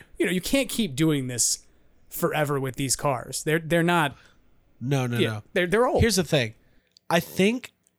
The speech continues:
Speaker 2: you can do anything you want now
Speaker 1: Mm-hmm.
Speaker 2: because they already did the movie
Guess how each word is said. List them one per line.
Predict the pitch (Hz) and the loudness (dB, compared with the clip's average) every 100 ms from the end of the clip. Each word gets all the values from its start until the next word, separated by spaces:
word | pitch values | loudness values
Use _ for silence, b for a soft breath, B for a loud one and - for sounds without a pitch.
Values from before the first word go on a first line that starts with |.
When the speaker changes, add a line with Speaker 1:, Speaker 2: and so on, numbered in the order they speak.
| _ _ _ _ | _ _ _ _
Speaker 2:
you | 151 | -2
can | 156 170 | 0 2
do | 160 170 | 2 2
anything | 151 180 185 180 | 0 2 2 2
you | 160 143 | 2 2
want | 120 127 143 - | 2 2 0 -4
now | 123 117 113 139 185 185 _ - | -4 0 2 2 0 -2 _ -6
Speaker 1:
Mm-hmm. | 170 165 151 | -2 -2 0
Speaker 2:
because | 160 151 | 2 2
they | 165 160 | 2 0
already | 151 160 196 196 | 4 6 6 4
did | 147 123 160 160 | 2 2 2 2
the | 139 143 | 2 2
movie | 139 139 123 123 113 | 6 6 6 2 0